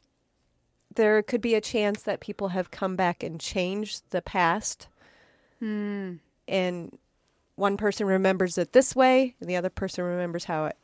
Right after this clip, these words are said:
Speaker 1: was at the beginning. So people have a different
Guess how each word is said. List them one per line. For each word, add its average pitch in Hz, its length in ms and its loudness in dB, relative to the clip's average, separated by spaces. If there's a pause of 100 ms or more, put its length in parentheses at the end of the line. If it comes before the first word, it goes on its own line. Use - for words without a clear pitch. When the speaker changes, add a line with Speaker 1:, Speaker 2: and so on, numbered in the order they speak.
(120)
Speaker 1:
was 151 540 -4 (260)
at - 80 -14
the 139 80 -8
beginning. - 340 -10 (1080)
So 170 360 0 (200)
people 180 300 -10
have 160 200 -6
a - 60 -6
different - 460 -8